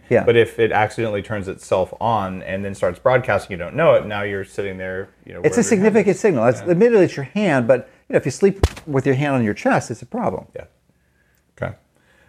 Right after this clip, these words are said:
Speaker 2: So what else could people do if they're a little concerned about this now? Is there any nutritional intervention? I mean, ketosis helps with almost everything, but it's not
Speaker 1: Yes,
Speaker 2: gonna
Speaker 1: it
Speaker 2: protect
Speaker 1: does.
Speaker 2: you from E M F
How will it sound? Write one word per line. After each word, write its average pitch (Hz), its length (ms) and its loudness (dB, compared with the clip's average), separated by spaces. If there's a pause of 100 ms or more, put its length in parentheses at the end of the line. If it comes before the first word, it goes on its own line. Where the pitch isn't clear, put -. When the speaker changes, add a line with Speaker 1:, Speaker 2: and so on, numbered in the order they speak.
(100)
Speaker 2:
So - 140 0
what 190 140 4
else 208 120 2
could 123 140 -8
people 113 220 0
do 95 360 -2
if 95 140 -8
they're 110 160 4
a 107 60 2
little 110 180 0
concerned 107 400 -4
about 92 240 -4
this - 220 -12
now? 87 180 -6
Is 90 80 -10
there 104 140 0
any 113 160 -2
nutritional 110 520 -2
intervention? 131 400 -2
I 113 60 -6
mean, 101 100 -10
ketosis 135 540 0
helps 104 240 -4
with - 100 -6
almost 107 280 -2
everything, 107 560 0
but 92 160 -2
it's 104 160 -6
not 147 40 8
Speaker 1:
Yes, 127 120 6
Speaker 2:
gonna 131 120 2
Speaker 1:
it 110 40 -2
Speaker 2:
protect 135 300 4
Speaker 1:
does. 101 80 -8
Speaker 2:
you 110 80 -4
from 101 200 -8
E 101 100 -10
M 98 120 -10
F 98 180 -12